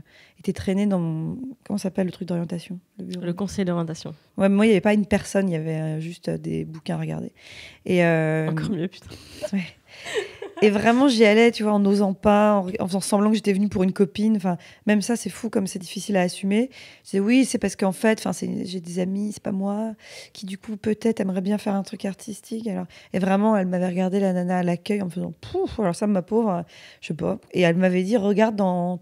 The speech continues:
Speaker 1: tel bouquin. Et en fait, c'était le bouquin sur l'hôtellerie. Tu vois, en fait, c'était le livre d'hiver. C'était, ah, tu veux pas faire une école de commerce, en fait ? Ah ouais, bah du coup, je sais pas. Et c'était vraiment, euh, il y avait pas de voie possible, quoi.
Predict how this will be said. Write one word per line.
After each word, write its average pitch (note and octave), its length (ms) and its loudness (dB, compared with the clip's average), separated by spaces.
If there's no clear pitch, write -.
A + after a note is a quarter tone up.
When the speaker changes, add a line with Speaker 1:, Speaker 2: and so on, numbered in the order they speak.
Speaker 1:
tel G#3 160 0
bouquin. G#3 380 -2
Et F3 60 2
en - 20 4
fait, G#3+ 120 0
c'était - 160 0
le F3 60 2
bouquin F#3 220 2
sur F#3 160 0
l'hôtellerie. F#3+ 580 2
Tu - 60 -14
vois, - 80 2
en - 20 4
fait, A3+ 100 2
c'était F#3+ 220 0
le F#3+ 100 6
livre G3 240 0
d'hiver. G3 560 -2
C'était, - 380 -2
ah, B3 80 0
tu A#3 100 -2
veux A3+ 60 4
pas A#3+ 120 2
faire A#3+ 120 0
une A#3 100 4
école A3+ 180 2
de G#3 80 0
commerce, A#3+ 300 0
en G#3 80 -2
fait ? G3 240 -2
Ah G3+ 80 -2
ouais, F#3+ 120 2
bah F3+ 100 0
du F3 100 -10
coup, A3+ 140 -12
je G3 60 -10
sais F#3 120 -10
pas. F3 140 -12
Et - 40 -8
c'était G3 220 -2
vraiment, G3+ 420 4
euh, F#3+ 160 4
il F#3 80 0
y - 20 0
avait F3 120 -2
pas B3+ 180 -2
de G#3 300 0
voie G3+ 240 0
possible, G#3 420 -6
quoi. F#3+ 140 -16